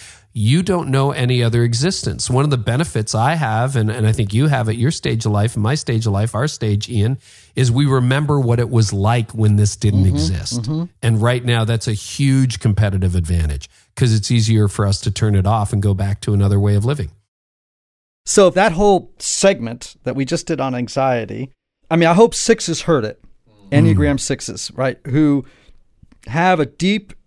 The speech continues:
Speaker 2: felt unconscious need for safety and security
Speaker 1: Yeah.
Speaker 2: and who struggle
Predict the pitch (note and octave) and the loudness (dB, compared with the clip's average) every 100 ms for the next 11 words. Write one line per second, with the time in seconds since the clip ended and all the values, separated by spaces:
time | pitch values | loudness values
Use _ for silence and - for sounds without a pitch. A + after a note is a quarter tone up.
0 | - - - D#3 D3+ - D3+ G3 G3 D#3+ | -20 -8 0 2 0 -4 -2 0 0 -2
1 | D3+ - C3 - B2 A#2+ - B2 - B2 | -4 -6 -8 -4 -4 -4 -8 -10 -6 -8
2 | - A2+ A#2 - - - A2+ G#2+ G2+ - | -8 -10 -10 -12 -14 -10 -8 -8 -12 -14
3 | _ - - F#2+ C#3 B2 C#3 - - - | _ -20 -12 0 0 2 -2 -2 -4 -6
4 | - C3 C3+ D#3 D#3+ B2 F#2 - | -8 -4 2 2 2 0 -8 -14